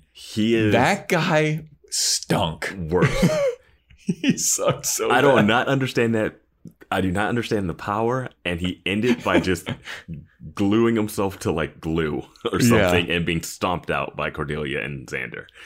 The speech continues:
Speaker 2: Yeah, 'cause that was the episode when Spike got the, <clears throat> excuse me, got the organ s-, s-, uh, smashed on him.
Speaker 1: Yeah, that's the Kendra, the Kendra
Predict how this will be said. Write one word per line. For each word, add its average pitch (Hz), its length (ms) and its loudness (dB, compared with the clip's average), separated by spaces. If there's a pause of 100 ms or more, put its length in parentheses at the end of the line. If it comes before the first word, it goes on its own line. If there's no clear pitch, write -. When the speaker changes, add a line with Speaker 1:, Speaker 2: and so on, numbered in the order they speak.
(140)
Speaker 2:
Yeah, 127 320 0
'cause 131 160 0
that 135 140 4
was 160 100 2
the 143 100 2
episode 143 380 2
when 113 380 0
Spike - 440 0
got - 340 0 (120)
the, 90 540 0 (240)
<clears throat> - 240 -20 (320)
excuse 110 280 -2
me, 95 120 -2
got 104 260 0
the 98 320 2
organ 104 540 0
s-, - 220 -6 (140)
s-, - 280 -4 (260)
uh, 87 380 0
smashed 85 500 -2
on 78 180 -2
him. 78 120 -4
Speaker 1:
Yeah, 101 240 2
that's 82 320 -4
the 85 280 0
Kendra, 80 800 -4
the 78 100 -6
Kendra 73 760 -8